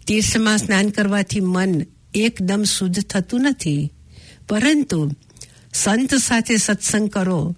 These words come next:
તો મન જરૂર શુદ્ધ થાય છે. સંતોને પ્રભુ પ્રીતિ હોય છે, તે જ પ્રમાણે પ્રભુને પણ સંતો ખૂબ વહાલા છે. ઉદ્ધવ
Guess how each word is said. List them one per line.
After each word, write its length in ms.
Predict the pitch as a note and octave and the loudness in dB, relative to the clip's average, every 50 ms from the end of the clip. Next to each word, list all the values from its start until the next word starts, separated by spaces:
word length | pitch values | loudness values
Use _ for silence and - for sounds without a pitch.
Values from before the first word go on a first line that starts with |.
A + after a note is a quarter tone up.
| - - | -8 -6
તો 100 | - F3+ | -4 -2
મન 360 | F3 F3 F3 F3+ F#3 F3+ E3 D3+ | 0 0 0 0 0 0 0 0
જરૂર 380 | D3 F#3 G3 G3+ A#3+ B3 A#3 - - - - - - - - - | 0 0 0 0 0 -2 -2 -6 -10 -20 -20 -20 -20 -20 -10 -6
શુદ્ધ 340 | - - G#3+ G#3 F#3+ G#3+ | -2 0 0 0 0 -2
થાય 300 | A3 - - C#3+ C3+ C#3 | -2 -2 -2 -2 -2 -2
છે. 360 | C3 - - D#3 C#3+ C#3 D3 - - _ - - - - - _ - - - - - - - - - - - - | -2 -2 -2 -2 -2 -2 -4 -6 -10 _ -14 -14 -14 -18 -20 _ -16 -14 -14 -14 -14 -16 -20 -20 -20 -20 -16 -10
સંતોને 640 | - - - A3+ A3+ A#3+ A#3+ A#3 - D4+ C#4+ C#4+ D#4 | -4 -2 0 2 2 0 0 0 0 0 2 2 2
પ્રભુ 380 | D4+ - - G3+ F#3 F3 G#3+ A#3 | 0 0 -2 -2 0 0 0 -2
પ્રીતિ 400 | A#3 - F3 E3+ D#3 - A3 G#3 | -2 -2 -4 -4 -2 -2 -2 -2
હોય 220 | F3+ F3 D#3 C3+ | 0 0 -2 -2
છે, 440 | C3 - - D3+ C3 C#3 E3 G#3 - - - - _ _ _ - | -2 -2 -2 -2 -2 -2 -2 -4 -8 -12 -18 -20 _ _ _ -2
તે 180 | F#3+ G3 G#3 | 0 0 0
જ 140 | G#3 - - | 0 -2 -4
પ્રમાણે 680 | - G#3 F#3+ F3+ F#3 F3+ F#3 F3+ F3+ E3 D#3 D3+ F3+ - _ _ _ - - - - - - | -4 -2 -2 0 0 0 0 0 0 0 -2 -2 -4 -8 _ _ _ -20 -20 -20 -20 -10 -6
પ્રભુને 480 | G#3 G#3 G#3 F#3+ F#3 B3+ C4 C4 C4+ C4+ | -2 -2 0 0 0 0 2 2 0 0
પણ 180 | - A#3 G#3+ | 0 0 0
સંતો 400 | G3+ - - G3 G3 F3+ - G#3 | 0 0 0 -2 -2 -2 -2 -2
ખૂબ 340 | F#3 - - - B3 C4 A3+ | -4 -4 -4 -4 -2 0 0
વહાલા 380 | E3 D3 C#3+ C#3+ C#3 C#3 C#3 C#3 | 0 0 0 0 0 0 -2 -2
છે. 420 | - - - D3 C#3+ D#3+ F#3 - - _ _ _ _ - _ _ _ _ _ _ - - _ _ - | -2 -4 -4 -2 -2 -2 -4 -6 -10 _ _ _ _ -20 _ _ _ _ _ _ -20 -20 _ _ -4
ઉદ્ધવ 600 | F3+ F3+ F3 D#3 D3 G3 G3+ F#3+ D#3 C3 D3 F3 | -2 -2 0 0 0 2 2 2 0 0 -2 -4